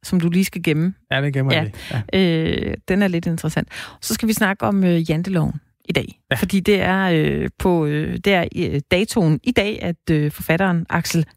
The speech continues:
Speaker 1: Sandemose, som jo var, øh, ophavsmanden til janteloven, han, øh,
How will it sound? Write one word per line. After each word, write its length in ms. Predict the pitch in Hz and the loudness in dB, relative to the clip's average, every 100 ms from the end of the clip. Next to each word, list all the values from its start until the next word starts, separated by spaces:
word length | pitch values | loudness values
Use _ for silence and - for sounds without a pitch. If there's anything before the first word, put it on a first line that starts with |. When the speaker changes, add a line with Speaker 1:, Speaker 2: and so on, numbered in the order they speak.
| _ | _
Speaker 1:
Sandemose, 760 | - - 147 214 233 202 220 214 - - - - | -4 0 0 0 -2 -2 -2 -6 -8 -16 -16 -6
som 240 | 214 190 | 0 2
jo 240 | 170 156 147 | 2 0 0
var, 320 | 143 120 143 | -2 0 -2
øh, 120 | 139 - | -2 -2
ophavsmanden 640 | 143 262 302 262 247 208 | -4 -2 -2 0 2 2
til 120 | 190 | 0
janteloven, 500 | 202 202 233 208 190 | 0 0 0 0 0
han, 320 | 175 196 220 214 | 0 0 2 2
øh, 280 | 165 156 | 2 0